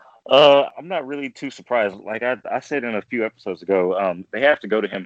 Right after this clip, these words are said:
early for that offense to really flow the way I guess they're ex-, expecting it to flow. 'Cause, um, a player like him, a playmaker, shooter, solid defender, um, in that, in that offense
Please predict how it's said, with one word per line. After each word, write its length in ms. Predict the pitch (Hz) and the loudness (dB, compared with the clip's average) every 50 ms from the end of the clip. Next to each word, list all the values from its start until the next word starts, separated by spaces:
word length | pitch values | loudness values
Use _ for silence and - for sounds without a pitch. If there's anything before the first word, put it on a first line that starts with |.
| - 87 | -4 -2
early 280 | 98 104 92 90 87 | -2 -2 -2 -2 -6
for 160 | - _ 98 | -6 _ -6
that 160 | 90 90 90 82 | -4 -4 -2 -2
offense 420 | 87 92 90 - - 95 87 - - | -2 -2 -4 -4 -6 -12 -14 -14 -14
to 100 | 95 85 | -12 -8
really 500 | 87 90 87 85 85 85 80 80 80 - _ _ _ _ _ _ _ _ _ _ - - - - - | -6 -6 -4 -4 -6 -6 -6 -8 -10 -14 _ _ _ _ _ _ _ _ _ _ -20 -20 -20 -10 -4
flow 380 | 104 101 98 95 98 92 90 87 | 2 6 6 8 8 6 6 2
the 140 | 80 90 | 0 -2
way 500 | 85 87 87 87 87 85 85 85 87 85 | 0 2 2 2 2 2 0 0 -2 -4
I 140 | 69 71 87 | -4 -4 -6
guess 240 | 82 87 87 85 - - - | -4 -4 -6 -6 -8 -12 -8
they're 240 | 92 90 90 87 | -6 -4 -4 -4
ex-, 200 | 82 - - - - - | -6 -8 -14 -20 -16 -14
expecting 400 | 98 - - 95 90 - 95 85 | -14 -6 -4 -4 -4 -2 -4 -8
it 100 | 82 - | -8 -8
to 60 | 85 - | -10 -4
flow. 280 | - 92 90 87 82 78 | 2 4 4 4 4 2
'Cause, 220 | - 90 85 78 95 | 0 -2 -2 0 0
um, 400 | 98 90 87 82 76 78 85 - _ _ _ - | 0 2 2 0 -2 -6 -12 -16 _ _ _ -18
a 40 | - | -12
player 320 | - - 131 131 131 123 | -4 -2 0 0 2 2
like 180 | 110 104 95 - | 0 0 -2 -4
him, 200 | 110 107 104 101 | -6 -8 -8 -8
a 100 | 90 - _ _ _ _ _ | -12 -14 _ _ _ _ _
playmaker, 600 | - 110 107 104 107 104 104 - - 104 95 92 - | -8 -8 -6 -6 -6 -8 -8 -8 -8 -8 -8 -10 -10
shooter, 760 | - - - - 110 107 104 107 104 104 104 104 101 95 85 - _ | -14 -16 -12 -10 -8 -6 -4 -4 -2 -2 -2 -4 -4 -6 -8 -12 _
solid 300 | - - 104 98 95 90 | -2 2 2 2 2 2
defender, 520 | 90 87 - 104 101 104 104 104 104 98 - - - - - _ _ - _ _ _ _ - | -2 -6 -6 -4 -2 0 2 2 2 0 -2 -8 -20 -20 -20 _ _ -20 _ _ _ _ 0
um, 400 | 110 107 104 101 98 92 98 - - | 4 4 4 4 2 -2 -8 -14 -14
in 120 | 120 107 110 | -12 -8 -6
that, 400 | 117 123 127 - 117 113 107 - | -6 -6 -6 -8 -10 -14 -12 -10
in 100 | 104 113 | -8 -6
that 160 | 123 123 95 | -4 -4 -2
offense 680 | 104 107 107 - - 101 95 98 _ _ _ _ _ | -2 -4 -4 -4 -8 -12 -14 -14 _ _ _ _ _